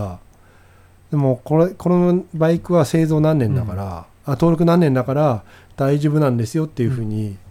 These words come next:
Speaker 1: うん。
Speaker 2: まあ、言えるようにしてる。
Speaker 1: あー、はいはい。話がだんだんまたちょっと、あの、ず-、か-、変わってきたけど、
Speaker 2: <laughs>
Speaker 1: なんかそんな感じだよね。うん。
Speaker 2: まあ、でも、あれですよね。なんか、こう、オラオラ系で乗ってる人って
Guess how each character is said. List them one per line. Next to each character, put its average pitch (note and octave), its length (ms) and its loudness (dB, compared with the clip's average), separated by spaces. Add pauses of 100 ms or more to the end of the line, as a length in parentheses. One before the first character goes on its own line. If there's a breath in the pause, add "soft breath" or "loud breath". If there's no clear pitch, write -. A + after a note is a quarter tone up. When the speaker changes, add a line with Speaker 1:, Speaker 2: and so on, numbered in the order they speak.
(580 soft breath)
Speaker 1:
う D#3+ 40 -6
ん。 - 20 -4
Speaker 2:
ま C3 60 -4
あ、 - 20 -4
言 B2 160 0
え C#3 80 4
る C#3 80 2
よ C#3+ 100 0
う B2 60 -2
に G2 80 -6
し - 20 -12
て A#2 60 -10
る。 A2+ 80 -6
Speaker 1:
あ - 20 -4
ー、 G#2+ 220 -6
は G#2 60 -10 (240)
い - 0 -
は G#2+ 80 -10
い。 G2 40 -20 (580)
話 C3 480 -2
が G2 100 -2
だ B2 140 -6
ん B2+ 60 -2
だ B2 100 -2
ん B2 140 -4 (160)
ま C3+ 140 -2
た B2 260 0 (260)
ち - 80 -4
ょ - 20 -4
っ - 40 -10
と、 F2+ 260 -4 (420)
あ A2+ 120 -2
の、 G#2+ 320 -2
ず-、 B2 120 -14 (400)
か-、 - 240 -10
変 D3 80 4
わ D3 100 6
っ - 20 -10
て D3+ 120 0
き C#3 60 -10
た B2+ 140 0
け G#2 100 -4
ど、 G2+ 160 -4
Speaker 2:
<laughs> - 0 -
Speaker 1:
な A#2+ 80 -2
ん A2+ 40 -8
か G#2+ 100 -4
そ B2+ 160 -4
ん B2+ 40 0
な C3 80 0
感 C3+ 160 0
じ C#3 140 -2
だ D3+ 80 0
よ C3 100 2
ね。 G#2 400 -8
う A2+ 60 -12
ん。 G2 280 -8 (380)
Speaker 2:
ま - 40 -8
あ、 - 20 -6
で D3 100 -4
も、 A#2 440 -6
あ C3 40 -6
れ C#3+ 80 -2
で G3+ 160 -2
す D#3+ 140 -10
よ G#2+ 80 -6
ね。 G2+ 100 -8
な C3 120 -6
ん C#3 40 -10
か、 C3 100 -6 (380)
こ D3 320 -6
う、 D3+ 80 -2
オ D3 40 4
ラ G#3+ 120 2
オ A#3+ 140 2
ラ A#3+ 140 -4
系 A3+ 220 -2
で G#3+ 100 0
乗 G#3 100 2
っ G#3 40 -2
て A3 200 -2
る G#3+ 100 2
人 F#3 160 -2
っ C3+ 40 -4
て G2+ 500 -10